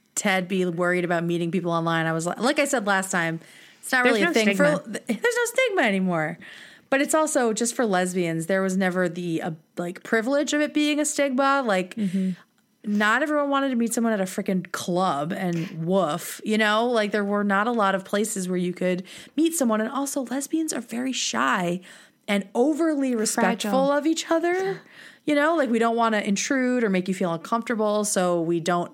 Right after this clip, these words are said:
Speaker 1: ask anybody out ever.
Speaker 2: Yeah.
Speaker 1: Um, so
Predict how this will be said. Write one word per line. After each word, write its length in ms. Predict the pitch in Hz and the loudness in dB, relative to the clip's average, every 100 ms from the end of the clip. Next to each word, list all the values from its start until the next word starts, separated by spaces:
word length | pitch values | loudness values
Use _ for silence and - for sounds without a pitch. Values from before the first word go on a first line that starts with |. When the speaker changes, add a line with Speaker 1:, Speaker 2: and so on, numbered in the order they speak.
| - | -2
Speaker 1:
ask 320 | 175 165 - - | -2 -2 -6 -6
anybody 420 | 175 156 156 151 | -4 -2 -4 -2
out 300 | 143 139 - _ _ | -2 -4 -8 _ _
ever. 360 | 160 135 - 208 | -2 -2 -4 0
Speaker 2:
Yeah. 240 | 190 156 - - 202 | 0 -2 -6 -6 0
Speaker 1:
Um, 380 | 196 175 185 - _ _ _ - _ | 2 0 -2 -10 _ _ _ -20 _
so 720 | - - 240 190 180 180 175 | -6 0 2 2 2 2 0